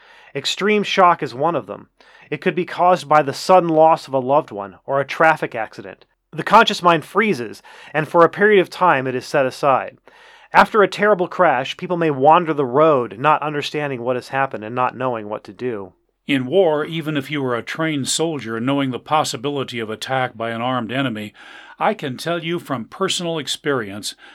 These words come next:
Speaker 2: when those first shots ring out, your mind freezes. This will happen no matter how trained you are. How quickly your executive mind recovers and takes action means everything.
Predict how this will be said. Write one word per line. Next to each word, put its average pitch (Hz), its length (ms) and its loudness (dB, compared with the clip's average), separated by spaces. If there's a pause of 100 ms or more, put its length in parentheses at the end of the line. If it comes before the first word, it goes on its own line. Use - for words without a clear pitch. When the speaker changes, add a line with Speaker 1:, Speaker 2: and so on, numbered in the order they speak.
(120)
Speaker 2:
when 120 140 -6
those 160 280 -2
first 160 400 -6
shots 147 420 -2
ring 135 280 -4
out, 135 260 -4
your 107 160 -14
mind 127 480 -4
freezes. 113 720 -10 (380)
This 170 200 -4
will 135 160 -2
happen 135 360 -2
no 120 80 -4
matter 117 260 -2
how 113 220 -2
trained 175 560 -4
you 143 240 -6
are. 113 440 -4 (420)
How 143 140 4
quickly 208 460 -2
your 147 220 -2
executive 170 720 -2
mind 139 320 -2
recovers 190 600 -2
and 127 180 -8
takes 143 300 -8 (100)
action 127 540 -2
means 151 260 -6
everything. 131 640 -4